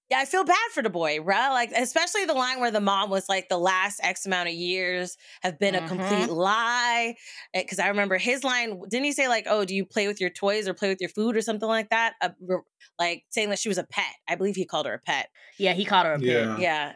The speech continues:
Speaker 1: that, and I can't imagine having a life with someone, raising a son to where they're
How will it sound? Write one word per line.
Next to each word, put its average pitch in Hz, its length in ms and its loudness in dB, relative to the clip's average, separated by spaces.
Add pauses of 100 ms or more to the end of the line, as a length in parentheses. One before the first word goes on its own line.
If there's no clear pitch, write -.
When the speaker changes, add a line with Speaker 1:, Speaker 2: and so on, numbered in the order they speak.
(120)
Speaker 1:
that, 196 160 0
and 196 240 0
I 220 120 0
can't 240 280 0
imagine 190 420 -2
having 214 380 -2
a 247 60 2
life 190 240 0
with 190 100 -4
someone, 170 240 -6
raising 226 400 0
a 214 60 0
son 175 440 -4 (280)
to 214 100 -2
where 202 260 2
they're 185 540 0